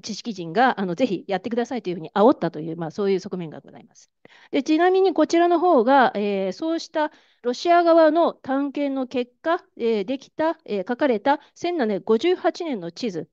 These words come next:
ということになるわけなんですが、えー、この地図見ていただくと分かりますように、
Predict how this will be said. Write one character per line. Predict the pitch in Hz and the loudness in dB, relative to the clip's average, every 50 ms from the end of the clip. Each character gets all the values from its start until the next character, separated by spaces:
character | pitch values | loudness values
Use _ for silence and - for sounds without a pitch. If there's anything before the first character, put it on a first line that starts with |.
| _ | _
と | - 294 | 0 0
い | 294 | 0
う | 285 | 0
こ | 285 311 | -2 -6
と | 277 208 | -8 -10
に | 190 | -8
な | 190 185 | -10 -10
る | 175 | -8
わ | 165 160 | -10 -10
け | - 175 | -8 -8
な | 170 160 | -8 -8
ん | 151 | -8
で | 175 - | -8 -4
す | - 214 | 0 0
が、 | 214 196 208 _ _ - - - _ - | 0 0 0 _ _ -20 -20 -18 _ 0
え | 233 240 | 2 2
ー、 | 233 | 2
こ | 240 - 330 | 2 2 2
の | 381 403 | 4 4
地 | - 453 427 | 6 6 6
図 | 381 254 | 6 4
見 | 226 311 | 4 4
て | - 381 | 2 2
い | 320 | 4
た | - 247 | 4 4
だ | 233 226 | 4 2
く | 226 | 2
と | 220 190 | 0 0
分 | 185 | 0
か | - 247 | 0 0
り | 247 247 | -2 0
ま | 247 254 254 | -2 -4 -2
す | - 202 | -2 -2
よ | 180 165 | -2 -2
う | 175 | -2
に、 | 190 190 - | -4 -6 -6